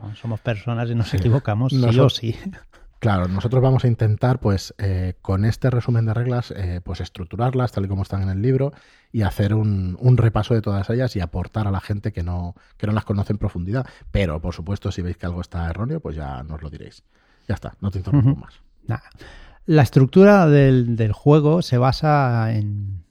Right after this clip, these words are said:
Speaker 1: en tres puntos. El primero, el Dungeon Master describe una situación. Eso para
Speaker 2: Ujú.
Speaker 1: empezar. Después los jugadores dicen lo que quieren hacer, lo describen y, y después el Dungeon Mar-, el Dungeon Master, jo,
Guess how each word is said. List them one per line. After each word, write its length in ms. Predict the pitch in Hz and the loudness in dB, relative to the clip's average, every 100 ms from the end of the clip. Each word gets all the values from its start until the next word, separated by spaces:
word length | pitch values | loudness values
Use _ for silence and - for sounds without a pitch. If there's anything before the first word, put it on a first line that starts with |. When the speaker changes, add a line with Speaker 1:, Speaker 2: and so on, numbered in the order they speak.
| _ - | _ -6
Speaker 1:
en 220 | 107 98 _ _ - | -6 -6 _ _ -6
tres 340 | 135 131 120 | -2 0 0
puntos. 600 | - 98 85 - 101 - - - | -4 -8 -6 -8 -10 -12 -18 -8
El 160 | 139 135 | -6 -6
primero, 580 | - 170 185 208 214 - | -6 -2 0 2 0 0
el 400 | 151 143 135 131 | 2 2 4 4
Dungeon 280 | 151 160 151 | 6 6 6
Master 520 | 156 - - 143 151 | 4 2 0 0 2
describe 480 | 123 113 120 127 135 | 0 0 0 2 4
una 280 | 120 110 107 | 4 2 0
situación. 580 | - 120 101 - 104 185 _ - - - - | -2 -4 -4 -4 -6 -8 _ -20 -20 -20 -16
Eso 220 | - - | -10 -6
para 180 | 90 110 | -2 -2
Speaker 2:
Ujú. 100 | 101 | -2
Speaker 1:
empezar. 280 | 101 98 - - - - - - | -4 -4 -8 -14 -18 -18 -20 -6
Después 360 | 123 117 - 127 | 0 0 4 4
los 100 | 117 | 4
jugadores 600 | - 123 127 151 190 - | 2 2 4 4 2 -2
dicen 480 | 196 127 110 - 117 | -4 0 0 0 -2
lo 100 | 107 | -2
que 100 | 107 | -4
quieren 220 | 107 107 | -4 -2
hacer, 300 | 135 208 240 _ | -2 -2 -6 _
lo 220 | 123 110 107 | -8 -4 -4
describen 560 | 104 - 170 208 240 - _ | -4 0 0 2 -2 -8 _
y, 680 | 226 - 110 98 98 98 98 _ _ - - - - | -18 -12 -8 -8 -8 -12 -16 _ _ -20 -18 -18 -6
y 120 | 160 143 | 0 0
después 460 | 147 - 147 143 | 0 2 2 2
el 220 | 143 123 | 2 2
Dungeon 320 | 117 120 127 127 | 2 0 0 0
Mar-, 240 | 131 - _ _ | -2 -4 _ _
el 220 | 110 120 | -8 -6
Dungeon 640 | 110 120 117 113 107 107 101 | -2 0 0 0 0 -2 -4
Master, 560 | 113 151 - 110 220 | -4 -4 -4 -8 -8
jo, 220 | - - | -10 -20